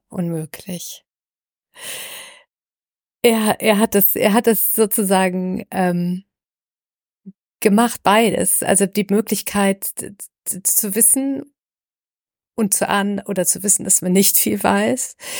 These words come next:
oder eben nichts, und der Ahnung, was in uns ist. Das, diese Möglichkeit, ähm, hat er uns geschenkt, und das schenkt, finde, finde ich, die finde ich eben auch in diesem Prophetenwort,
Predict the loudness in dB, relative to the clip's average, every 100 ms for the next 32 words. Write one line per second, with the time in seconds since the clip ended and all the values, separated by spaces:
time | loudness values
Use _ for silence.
0 | -8 -10 -8 2 4 4 4 2 4 2
1 | 2 -4 -4 -6 -8 _ _ _ _ 4
2 | 4 4 2 2 2 2 0 0 -4 -6
3 | -12 _ _ 0 2 2 0 -2 -2 -4
4 | -6 -8 -10 -14 _ -2 -2 0 -2 -2
5 | -2 2 4 4 2 2 0 0 -4 -20
6 | -20 -20 -20 _ 2 4 4 2 -4 _
7 | _ _ _ -2 0 4 4 4 2 2
8 | 4 2 2 2 4 2 2 0 0 2
9 | 2 2 2 4 4 2 0 -2 -2 2
10 | 2 4 2 2 2 2 2 2 0 0
11 | -2 -2 -4 0 -2 0 -2 -4 -10 -6
12 | 0 0 0 -8 -14